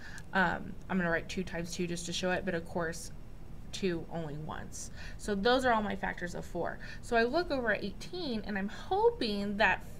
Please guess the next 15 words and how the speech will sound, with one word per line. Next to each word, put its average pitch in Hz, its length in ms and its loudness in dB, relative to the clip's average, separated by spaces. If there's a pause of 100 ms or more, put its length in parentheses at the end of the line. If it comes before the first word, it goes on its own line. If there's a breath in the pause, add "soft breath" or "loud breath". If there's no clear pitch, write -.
(260)
eighteen 254 400 -4
has 214 180 -2
a 202 60 0
factor 175 440 -2
of - 120 -6
four 220 420 4
because 208 240 -4
I 233 60 4
wanna 277 180 0
find 233 180 -2
the 202 60 0
greatest 214 640 0
common 175 320 -4
factor, 160 400 -8
meaning 226 800 0